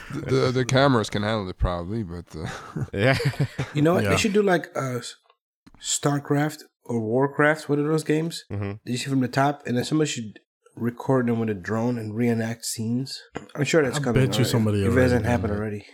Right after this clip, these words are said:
Speaker 2: Wait, say it again. D-, d-, d-, do a drone? Oh, you mean, uh, record the scenes from the top?
Speaker 3: Yeah, 'cause that's how the games look. You always
Speaker 2: Yeah,
Speaker 3: see
Speaker 2: yeah,
Speaker 3: from
Speaker 2: I
Speaker 3: the
Speaker 2: know, I
Speaker 3: top.
Speaker 2: know. Right.
Speaker 3: Just have a bunch of people and then they just reenact, like, certain
Speaker 2: Mm.
Speaker 3: battles.
Speaker 2: Mm-hmm, mm-hmm.
Speaker 3: Okay.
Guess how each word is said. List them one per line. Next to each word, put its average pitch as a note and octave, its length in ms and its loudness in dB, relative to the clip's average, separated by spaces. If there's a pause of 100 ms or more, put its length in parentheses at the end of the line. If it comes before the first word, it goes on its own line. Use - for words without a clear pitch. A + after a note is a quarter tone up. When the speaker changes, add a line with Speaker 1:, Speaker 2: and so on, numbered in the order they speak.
Speaker 2:
Wait, C3+ 160 2
say E3 100 0
it E3 60 4
again. E3+ 320 0
D-, A2+ 340 -4
d-, G#2 240 -2
d-, G#2 260 -12
do B2 240 2
a A#2 60 2
drone? G#2+ 320 -2
Oh, F3 120 8
you D#3+ 140 2
mean, C3 440 2 (240)
uh, D#2+ 100 -2
record A#2 520 2
the A2 120 2
scenes A#2+ 420 0
from G2 140 0
the E2 80 -2
top? C#3+ 340 -2
Speaker 3:
Yeah, - 120 -4
'cause - 140 -6 (100)
that's E3+ 80 0
how G3+ 80 2
the F#3 80 2
games D#3 340 2
look. F#3+ 320 2
You A2 160 -4
always D#3 140 4
Speaker 2:
Yeah, D3 60 4
Speaker 3:
see D3 40 6
Speaker 2:
yeah, C#3 60 6
Speaker 3:
from A2 100 4
Speaker 2:
I B2 40 4
Speaker 3:
the - 60 4
Speaker 2:
know, - 40 2
I D#3+ 140 2
Speaker 3:
top. F2+ 180 -2
Speaker 2:
know. - 60 -20 (420)
Right. F#2+ 260 0 (100)
Speaker 3:
Just C3+ 180 -4
have D#3 100 4
a C#3 60 4
bunch C3 260 2
of C#3 100 0
people C#3+ 240 2
and A#2+ 160 4
then A#2+ 120 4
they A#2+ 100 2
just A2 160 -4
reenact, A2+ 580 -4
like, G2+ 220 -10
certain G2 340 -8
Speaker 2:
Mm. A2 160 0
Speaker 3:
battles. E2+ 340 -8 (220)
Speaker 2:
Mm-hmm, F#2 560 -6
mm-hmm. - 960 -8
Speaker 3:
Okay. - 220 -10